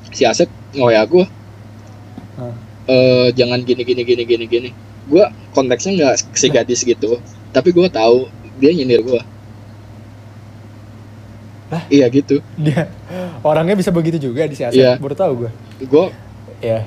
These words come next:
Speaker 1: Lu nggak tahu chatan-chatannya ya? Pokoknya si
Speaker 2: Enggak dong.
Speaker 1: Asep tuh agak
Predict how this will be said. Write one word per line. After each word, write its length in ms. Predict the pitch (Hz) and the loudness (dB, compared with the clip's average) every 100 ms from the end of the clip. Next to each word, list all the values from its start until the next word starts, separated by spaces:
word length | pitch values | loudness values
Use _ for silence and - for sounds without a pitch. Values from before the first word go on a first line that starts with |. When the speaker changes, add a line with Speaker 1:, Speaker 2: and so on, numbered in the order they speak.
| - | -2
Speaker 1:
Lu 220 | 143 202 | 4 4
nggak 240 | 190 151 135 | 6 2 4
tahu 320 | 127 127 127 | 2 4 2
chatan-chatannya 680 | 120 123 123 123 123 147 151 | 0 0 2 0 0 -2 -4
ya? 100 | 101 - - - - - - | -6 -16 -20 -20 -20 -20 -4
Pokoknya 400 | 123 139 190 214 - | 0 0 -2 -4 -8
si 380 | - 143 135 127 | -4 2 4 4
Speaker 2:
Enggak 240 | 123 127 | 0 -2
dong. 60 | - | 0
Speaker 1:
Asep 200 | - 131 104 | 0 0 2
tuh 240 | 185 - | 0 0
agak 640 | - 135 135 131 131 131 | -2 0 4 6 6 2